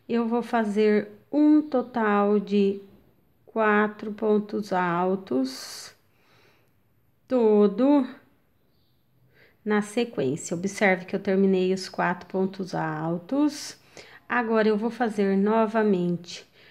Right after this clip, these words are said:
quatro bloquinhos, faço as duas correntinhas de espaço e um ponto alto no ponto alto da carreira anterior. Faço duas correntinhas de espaço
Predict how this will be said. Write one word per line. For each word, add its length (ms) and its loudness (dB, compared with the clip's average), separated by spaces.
quatro 680 0
bloquinhos, 1400 0
faço 500 0
as 160 -6
duas 340 -2
correntinhas 640 -4
de 60 -6
espaço 840 -2
e 40 0
um 100 0
ponto 380 0
alto 500 0
no 140 2
ponto 360 -2
alto 420 0
da 140 -4
carreira 400 0
anterior. 500 -2
Faço 680 0
duas 380 -2
correntinhas 600 0
de 60 -12
espaço 840 -2